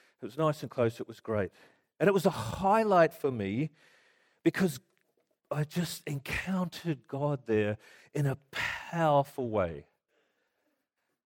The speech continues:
It was a reminder to me, and I might be so bold as to say, a recommissioning of my vocation,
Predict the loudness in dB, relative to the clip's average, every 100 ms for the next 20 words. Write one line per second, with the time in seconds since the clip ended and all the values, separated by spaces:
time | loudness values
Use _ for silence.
0 | _ _ _ 2 6 8 6 6 6 6
1 | 6 6 6 6 4 4 6 6 2 -2
2 | 2 2 2 0 -6 _ _ _ _ _
3 | _ _ _ _ _ -4 4 6 10 8
4 | 8 2 8 8 8 8 8 8 6 4
5 | 2 -6 -6 2 4 6 8 6 6 2
6 | 2 0 0 0 0 -4 -2 -4 -2 -2
7 | 2 2 6 6 4 2 2 2 0 -2
8 | 0